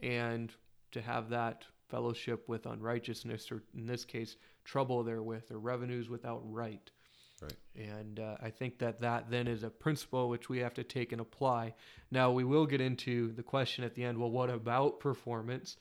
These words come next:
Speaker 2: Right.
Speaker 1: And we'll look at a few things, um, and we'll kind of put a squash on that anyways.
Speaker 2: Right.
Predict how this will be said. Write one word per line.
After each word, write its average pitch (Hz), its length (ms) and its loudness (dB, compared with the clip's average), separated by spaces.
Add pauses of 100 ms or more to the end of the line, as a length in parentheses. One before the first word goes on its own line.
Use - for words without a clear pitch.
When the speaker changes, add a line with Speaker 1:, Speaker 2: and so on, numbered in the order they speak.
Speaker 2:
Right. 85 300 -2
Speaker 1:
And 117 100 -8
we'll 123 240 4
look 131 220 4
at 120 140 4
a 117 80 0
few 123 260 0
things, 117 560 -4
um, 110 320 -4 (540)
and 113 160 -2
we'll 117 100 0
kind 117 260 -4
of 110 100 -4 (200)
put 117 160 -6
a 104 40 -8
squash 120 520 -2
on 113 160 -4
that 113 200 -6
anyways. 131 520 -2 (160)
Speaker 2:
Right. 82 140 -8